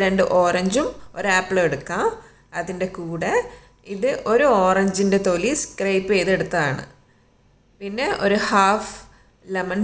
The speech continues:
പിഴിഞ്ഞതും പിന്നെ ഒരു ഹാഫ് കപ്പ് പഞ്ചസാരയും വേണം. ആദ്യം തന്നെ ഓറഞ്ച് നമുക്കൊന്ന് ജ്യൂസാക്കി എടുക്കാം. പിന്നെ ഒരു ആപ്പിൾ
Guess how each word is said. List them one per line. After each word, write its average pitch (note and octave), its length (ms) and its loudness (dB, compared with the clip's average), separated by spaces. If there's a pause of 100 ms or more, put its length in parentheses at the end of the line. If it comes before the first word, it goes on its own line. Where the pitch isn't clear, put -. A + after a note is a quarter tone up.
പിഴിഞ്ഞതും E3+ 580 -2 (720)
പിന്നെ A3+ 220 -2
ഒരു B3+ 160 0
ഹാഫ് B3 340 0
കപ്പ് G#3 260 -2 (300)
പഞ്ചസാരയും A3 640 0
വേണം. C3 200 -4 (1300)
ആദ്യം G#3 320 -4
തന്നെ G#3 160 2 (140)
ഓറഞ്ച് G3+ 420 4
നമുക്കൊന്ന് F#3+ 520 -4
ജ്യൂസാക്കി F3 500 -2
എടുക്കാം. D#3+ 340 -8 (680)
പിന്നെ G#3+ 240 -4 (220)
ഒരു G3 120 4 (120)
ആപ്പിൾ F3+ 260 -2